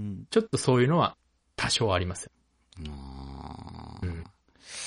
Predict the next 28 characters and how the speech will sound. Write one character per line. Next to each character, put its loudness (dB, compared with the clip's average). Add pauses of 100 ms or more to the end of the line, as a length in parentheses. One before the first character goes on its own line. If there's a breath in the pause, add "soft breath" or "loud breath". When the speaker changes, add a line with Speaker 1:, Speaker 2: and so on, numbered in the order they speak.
(200 loud breath)
Speaker 1:
そ -16
う -18 (140)
か。 -16 (1400 soft breath)
ま 4 (160)
あ、 -2
Speaker 2:
ね。 4
Speaker 1:
う 4
ん。 -2
い -6
や、 0
Speaker 2:
う -2
ん。 -8 (200)
こ -4
の、 -4 (320)
難 0
し 0
い 4
っ 0
す -4
よ。 0 (140)
フ 6
レ 8
ン 6
ド 4
作 2
る 4
の 2
も 0